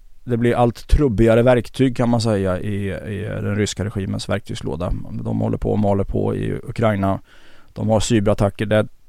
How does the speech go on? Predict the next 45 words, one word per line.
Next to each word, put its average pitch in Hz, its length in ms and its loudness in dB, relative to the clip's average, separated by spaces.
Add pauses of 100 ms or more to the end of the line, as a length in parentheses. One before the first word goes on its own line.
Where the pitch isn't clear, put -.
(360)
bedömer 110 540 0
jag 101 100 4
att - 100 0
de 101 160 0
har 107 60 2
ju 107 60 0
inte 107 160 -6
satt - 220 -2
in 104 140 0
de 98 160 0
bästa 117 420 0
cybermjukvarorna 110 1700 2
i, 101 220 0
mot 101 220 -4
Ukraina, 101 320 -2
utan - 200 -4
det 104 80 2
har 90 100 2
man 95 120 -2
sparat 95 480 -4
mot, - 320 -12
eh, 85 60 -8
västvärlden. 92 760 -10 (460)
Och 135 160 0
sen 98 160 4
har 117 140 4
man 123 200 2
då 113 80 -2
massförstörelsevapen 101 960 -4
kvar, 110 280 -2
och 123 120 -10
sen, 117 480 -8
det - 80 -8
är 151 180 -6
det 120 100 -6
ganska, 127 460 -4 (720)
det 131 120 0
är 135 40 4
lite 135 220 4
grann 131 200 6
som 127 260 2
påskkravallerna, 117 840 2
man 117 160 0
har 113 320 0
lite 113 580 -2